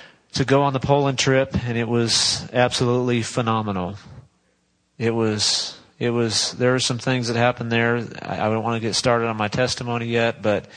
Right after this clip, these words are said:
uh, God poured out his Spirit in a way that I've only seen twice in my life.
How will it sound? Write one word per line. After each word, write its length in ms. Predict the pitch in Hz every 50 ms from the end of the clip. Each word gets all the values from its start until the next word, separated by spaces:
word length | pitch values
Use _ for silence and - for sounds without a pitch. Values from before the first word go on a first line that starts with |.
| - - - - - - - - - - - - - - _ _ _ _ -
uh, 520 | - 113 107 101 98 95 95 95 95 95 104 - _ _ _ _ _ _ _ -
God 480 | 131 123 120 120 123 123 123 123 113 117 113 - - - - - - _ _ _ _ -
poured 240 | - - - 131 127
out 140 | 120 113 107
his 120 | 104 101
Spirit 400 | - - - - 127 127 123 117
in 80 | 113 107
a 80 | 104 104
way 500 | 104 110 107 107 107 104 104 101 104 107 117 - - - _ _ _ -
that 160 | - 120 110 110
I've 160 | 110 107 107
only 200 | 107 107 104 104
seen 280 | - - 110 104 101
twice 400 | 95 - - 104 98 98 - -
in 80 | 95 92
my 160 | 90 90 90
life. 420 | 90 90 87 80 76 - - -